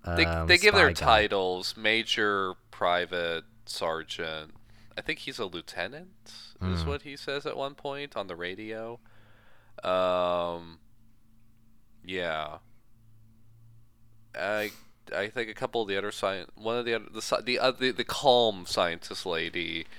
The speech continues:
Speaker 1: says something, and I think that's about all the information we get.
Speaker 2: Yeah. Oh, the, uh, the soldier girl, uh, she's from a family of other soldiers, which is like,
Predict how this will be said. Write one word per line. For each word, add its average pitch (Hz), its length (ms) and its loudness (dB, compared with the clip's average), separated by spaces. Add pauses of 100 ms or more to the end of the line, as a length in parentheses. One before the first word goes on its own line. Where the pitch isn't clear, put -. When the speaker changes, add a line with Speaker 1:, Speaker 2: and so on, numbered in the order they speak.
(380)
Speaker 1:
says - 280 0
something, 82 760 -2 (540)
and 101 1200 -2
I 107 280 -2 (400)
think 123 400 -2
that's 117 400 0
about 101 680 2
all 95 240 2
the 98 180 -2
information 90 720 -2
we 85 160 -4
get. - 540 -6 (300)
Speaker 2:
Yeah. 73 360 -2 (500)
Oh, 120 220 6
the, 117 300 2
uh, 107 180 8 (280)
the 101 560 4
soldier 117 320 0
girl, 95 500 4 (240)
uh, 82 220 0
she's 101 300 0
from 98 140 4
a 92 60 6
family 90 340 2
of 78 80 -2
other 104 220 4
soldiers, 78 600 -2
which - 120 -6
is - 160 -6
like, 71 260 -4